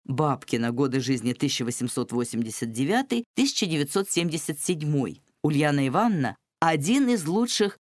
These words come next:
каргопольских мастеров, оказавших серьезное влияние на формирование современного промысла.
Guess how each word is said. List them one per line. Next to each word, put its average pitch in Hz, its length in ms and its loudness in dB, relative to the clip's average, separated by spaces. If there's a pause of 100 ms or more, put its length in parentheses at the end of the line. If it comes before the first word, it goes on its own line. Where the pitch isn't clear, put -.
каргопольских 147 800 0
мастеров, 139 580 0 (220)
оказавших 185 640 0
серьезное 196 680 2
влияние 202 580 2
на 180 100 0
формирование 147 1040 0
современного 139 800 0
промысла. 117 680 -2